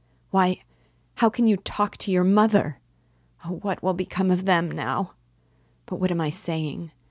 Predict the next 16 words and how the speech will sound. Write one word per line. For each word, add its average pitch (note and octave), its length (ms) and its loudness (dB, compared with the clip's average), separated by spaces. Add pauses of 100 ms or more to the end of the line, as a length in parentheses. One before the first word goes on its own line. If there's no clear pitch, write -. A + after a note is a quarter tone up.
(300)
You F#3+ 80 2
have F3+ 160 -2
abandoned F3 580 4
your D#3+ 140 0
mother E3 260 2
and E3+ 140 0
your E3+ 80 2
sister F3 420 0
already. F#3 640 2 (480)
He - 140 2
has F#3 100 2
abandoned G3+ 540 4
them E3+ 220 2 (100)
already. G3+ 800 4
Oh, F#3 200 2 (120)
God," D#3+ 580 6